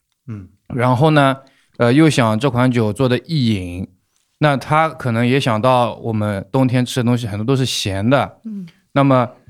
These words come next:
Speaker 2: 直接用咸的和酸的去做碰撞，可能会有一点唐突。那么他可能想，哎，是不是古斯也是一个比较好的配餐酒？所以这款酒在我看来，它是一个，呃，相对做的酒体没那么厚重的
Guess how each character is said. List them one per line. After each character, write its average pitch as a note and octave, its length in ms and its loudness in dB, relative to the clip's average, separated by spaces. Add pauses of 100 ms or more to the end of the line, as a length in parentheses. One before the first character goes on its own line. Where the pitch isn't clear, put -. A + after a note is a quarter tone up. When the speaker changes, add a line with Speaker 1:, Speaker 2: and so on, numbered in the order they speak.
(120)
Speaker 2:
直 B2 160 -4
接 D#3 160 2
用 D#3+ 240 4
咸 A#2 320 -2
的 C#3+ 80 4
和 B2 160 0
酸 D#3 340 0
的 C3 200 2
去 C3+ 200 -6
做 B2+ 200 0
碰 C#3 260 2
撞， A#2 240 0
可 - 160 -6
能 G#2+ 180 -2
会 C#3 300 4
有 G#2 160 0
一 A#2 100 0
点 G#2+ 360 -2 (320)
唐 G2+ 280 0
突。 C#3 440 0
那 D#3 80 2
么 C3+ 200 4
他 C3+ 240 0
可 B2+ 200 -4
能 G#2+ 200 -2
想， A2+ 240 -2
哎， A#2+ 220 -2 (140)
是 - 160 -4
不 C3+ 80 -2
是 C#3 180 0
古 A2+ 240 -2
斯 F3 220 0
也 C#3 100 4
是 B2 140 -4
一 - 20 0
个 A#2 100 -2
比 G2+ 140 -8
较 A2+ 160 -2
好 G#2+ 140 -2
的 G2+ 100 -6
配 B2+ 180 0
餐 A#2+ 240 0
酒？ G#2+ 220 -4 (340)
所 D#3 140 2
以 - 20 4
这 F#3 140 2
款 D#3 180 4
酒 C#3 200 2
在 D3 140 2
我 A#2+ 140 2
看 C#3 240 2
来， A2+ 160 2
它 D3+ 160 2
是 D#3 160 2
一 C3 80 2
个， B2+ 360 2 (420)
呃， A#2 320 4
相 F3 240 4
对 F3 140 4
做 F3 180 2
的 B2 320 4
酒 B2+ 260 2
体 A#2 240 -4
没 G#2+ 220 0
那 D#3+ 140 0
么 D3 120 2
厚 E3 280 2
重 A#2+ 260 2
的 G2 280 -4